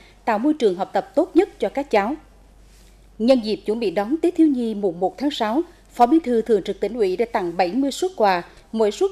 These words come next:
trị giá bốn trăm nghìn đồng cho các em học sinh vượt khó học giỏi của trường, đồng thời tặng ba trăm lẻ tám suất quà, mỗi suất trị giá một trăm nghìn đồng cho toàn bộ các em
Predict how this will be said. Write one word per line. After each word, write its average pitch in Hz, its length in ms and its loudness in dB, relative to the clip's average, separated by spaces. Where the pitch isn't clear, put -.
trị 208 140 -2
giá 202 240 -4
bốn 240 200 0
trăm 269 200 -4
nghìn 202 160 -4
đồng 185 240 0
cho 240 160 4
các 359 200 -8
em 294 140 -2
học 220 200 -8
sinh 277 300 -2
vượt 190 180 0
khó 214 120 -2
học 311 240 -6
giỏi 180 140 -2
của 196 160 0
trường, 190 260 -2
đồng 240 200 2
thời 233 180 0
tặng 190 360 -4
ba 269 100 -2
trăm 294 200 -2
lẻ 202 100 2
tám 220 240 -6
suất 392 260 -2
quà, 196 220 2
mỗi 185 240 -4
suất 349 220 -4
trị 196 160 -4
giá 202 160 -4
một 269 340 -2
trăm 240 160 -4
nghìn 190 160 -6
đồng 185 220 2
cho 233 200 4
toàn 214 280 -2
bộ 180 100 -2
các 320 220 -8
em 233 220 -6